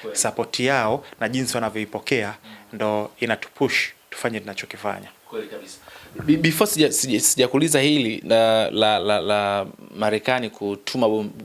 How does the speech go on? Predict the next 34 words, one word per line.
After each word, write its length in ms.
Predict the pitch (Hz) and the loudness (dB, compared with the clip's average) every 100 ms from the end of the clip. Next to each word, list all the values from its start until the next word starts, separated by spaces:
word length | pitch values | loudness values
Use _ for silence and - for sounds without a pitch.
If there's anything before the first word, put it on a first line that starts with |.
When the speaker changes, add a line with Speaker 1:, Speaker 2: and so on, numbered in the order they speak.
| - | -12
Speaker 1:
bom 240 | 117 110 113 | 0 2 4
lake, 420 | 120 113 104 101 - - | 2 2 0 0 -6 -12
Speaker 2:
Mm. 60 | - - | -14 -2
Speaker 1:
ah, 260 | 101 98 95 | 2 2 0
Nigeria, 760 | 101 104 131 143 113 101 110 - | -4 2 4 6 4 2 0 -4
Speaker 2:
Mm. 180 | - - - | -18 -18 -6
Speaker 1:
nikuulize 420 | 107 101 123 127 | -4 0 2 2
kwanza, 460 | 120 123 113 101 - | 4 4 4 0 0
ah, 340 | 107 110 107 | 2 2 2
mwaka 240 | 107 131 - | 2 0 2
huu 100 | 139 | 2
elfu 180 | 135 113 | 0 -4
mbili 160 | 110 | -4
na 60 | 104 | -4
ishirini 380 | 101 - 110 110 | -6 -4 -4 -4
na 100 | 104 | -6
tano 380 | - 107 95 92 | -2 -2 -2 -8
umekuwa 260 | 95 - | -10 -6
ni 60 | 107 | -4
mwaka 340 | 104 110 110 | -4 -4 -4
ambao 140 | 101 101 | -6 -6
una 140 | 101 | -6
mambo 280 | 101 107 104 | -4 -4 -4
mengi 480 | 104 107 135 117 95 | -4 -4 -4 -4 -2
sana. 380 | 101 95 95 92 - | 0 0 -4 -10 -10
Speaker 2:
Mm. 160 | - - - - | -8 -8 -10 -2
Speaker 1:
Ni 80 | 143 | 2
tukio 260 | 143 165 170 | 2 4 4
gani 160 | 156 | 6
ambalo 280 | 165 131 123 | 6 6 4
kwako 320 | 127 - 139 | 2 2 4
uli-, 320 | 135 117 110 90 | 4 2 0 0
ulilifanya 1120 | 107 104 101 101 - - _ - 147 123 101 | -2 -2 -4 -6 -10 -20 _ 2 2 2 -2
kama, 320 | 107 107 101 | -2 -2 -2